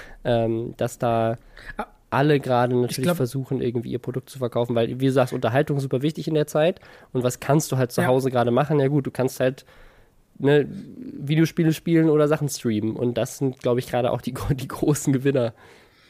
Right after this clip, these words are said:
Speaker 2: Ja, ich weiß bloß nicht, ob Disney Plus, wie, wie groß der Marktanteil von Disney Plus so am Gesamt, äh,
Speaker 1: Also
Speaker 2: am
Speaker 1: durch, durch diese
Speaker 2: Gesamt-
Speaker 1: Telekom-Aktion
Speaker 2: Konzern ist.
Speaker 1: richtig krass. Also, ähm, da,
Speaker 2: Ja,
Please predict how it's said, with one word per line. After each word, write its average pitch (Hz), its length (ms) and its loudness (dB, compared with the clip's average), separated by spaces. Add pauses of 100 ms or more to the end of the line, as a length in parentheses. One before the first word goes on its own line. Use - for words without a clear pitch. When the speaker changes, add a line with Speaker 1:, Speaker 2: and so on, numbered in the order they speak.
(480)
Speaker 2:
Ja, 202 120 4
ich 175 100 2
weiß 190 140 4
bloß 202 140 4
nicht, 202 140 4
ob 175 100 0
Disney 185 260 4
Plus, 175 480 -2
wie, 160 160 -8
wie 170 100 -2
groß 165 240 -2
der 175 140 0
Marktanteil 165 580 0
von 156 160 0
Disney 160 220 0
Plus 170 240 -2
so 170 80 -6
am 151 180 -2
Gesamt, 156 640 -2
äh, 143 640 0
Speaker 1:
Also 131 160 0
Speaker 2:
am 147 60 -2
Speaker 1:
durch, 143 100 -2
durch 139 220 0
diese 131 200 2
Speaker 2:
Gesamt- 135 100 -4
Speaker 1:
Telekom-Aktion 131 1120 2 (300)
Speaker 2:
Konzern 165 440 -2
ist. 139 80 -4
Speaker 1:
richtig - 380 0
krass. - 440 -12 (240)
Also, 113 640 0
ähm, 107 560 -4 (340)
da, 113 360 2
Speaker 2:
Ja, - 60 -6